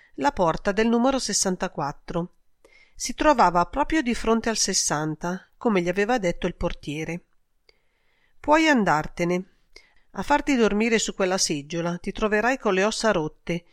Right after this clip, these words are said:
Chiuderò io e porterò via la chiave." "Grazie, dottore." Aprì la porta ed entrò, richiudendola dietro di sé. Accanto al letto ardeva una piccola lampada da veglia. Il letto era preparato per accogliere il vecchio,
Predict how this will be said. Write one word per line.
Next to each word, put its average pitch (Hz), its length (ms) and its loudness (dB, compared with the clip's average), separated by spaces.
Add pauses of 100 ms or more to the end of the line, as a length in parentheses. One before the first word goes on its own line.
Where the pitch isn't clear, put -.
(300)
Chiuderò 254 480 2
io 175 300 0
e 196 100 -4
porterò 226 400 0
via 254 160 0
la 240 100 2
chiave." 165 600 -2 (680)
"Grazie, 240 460 2
dottore." 170 640 -4 (1080)
Aprì 185 300 0
la 226 120 0
porta 180 360 0
ed 180 100 -2
entrò, 170 440 -2 (260)
richiudendola 262 760 2
dietro 196 320 0
di 170 140 -4
sé. 156 340 -2 (920)
Accanto 277 440 2
al 185 120 4
letto 175 520 -2
ardeva 180 480 -2
una 185 180 0
piccola 294 440 -2
lampada 190 400 0
da 175 160 -2
veglia. 156 500 -6 (520)
Il 214 200 -6
letto 165 480 -4
era 214 240 0
preparato 180 680 -4
per 233 160 -4
accogliere 180 500 -2
il 170 100 -8
vecchio, 165 560 -6